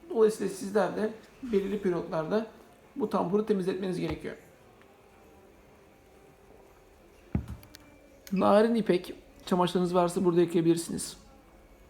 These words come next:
Yorgan türü çamaşırlarınız varsa. Burada çok soru geliyor. "Yorganlarım, çift kişilik battaniyem var, yıkar mı?" diye. Şimdi bir makinenin çift kişilik battaniye yıkayabilmesi için içine rahat giriyor olması lazım.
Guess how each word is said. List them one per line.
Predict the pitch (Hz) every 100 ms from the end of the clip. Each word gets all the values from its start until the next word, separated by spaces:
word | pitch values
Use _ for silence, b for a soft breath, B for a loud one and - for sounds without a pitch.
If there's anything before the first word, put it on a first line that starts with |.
| - - - - - B B B B -
Yorgan | 214 180 175 185 190 - - -
türü | 170
çamaşırlarınız | 165 165 160 165 160
varsa. | 160 151 160 165 196 B B B B B B 262
Burada | 196 202
çok | 208 185
soru | - 190
geliyor. | 175 170 156
"Yorganlarım, | 156 160 165 170 170 165 170 - - - - - -
çift | - 196
kişilik | - - 175
battaniyem | 170 165 170 170 170
var, | 165
yıkar | 165 180 180
mı?" | 156 160
diye. | 180 202 B B B B
Şimdi | - 185 180
bir | 202 -
makinenin | 202 196 208 202 202 - - - - -
çift | - 208
kişilik | - - 180
battaniye | 180 180 180 180 190
yıkayabilmesi | - 185 - 180 185 196
için | 254 214 -
içine | 208 196 208 214 B B B -
rahat | 180 196 202
giriyor | 196 175
olması | 160 156 -
lazım. | - -